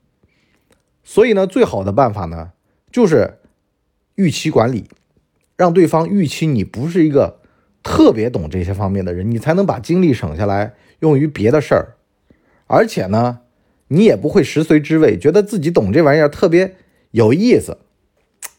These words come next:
我不知道大家明白没有啊？这叫路径依赖。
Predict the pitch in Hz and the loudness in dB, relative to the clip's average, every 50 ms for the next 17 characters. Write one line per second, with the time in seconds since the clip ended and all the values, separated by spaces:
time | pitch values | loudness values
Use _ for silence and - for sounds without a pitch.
0 | _ _ _ _ _ _ _ _ _ _ _ _ _ _ _ _ _ _ _ - | _ _ _ _ _ _ _ _ _ _ _ _ _ _ _ _ _ _ _ -4
1 | - 120 151 160 156 170 160 151 143 139 156 170 147 135 123 123 113 95 90 101 | 0 2 2 2 2 2 0 0 -2 -2 0 0 2 2 2 0 0 0 -2 -4
2 | 110 127 135 131 160 160 139 123 135 131 127 131 135 135 127 107 - - | -2 0 0 2 2 0 -2 -2 -4 -6 -4 -2 -2 -2 -2 -4 -6 -12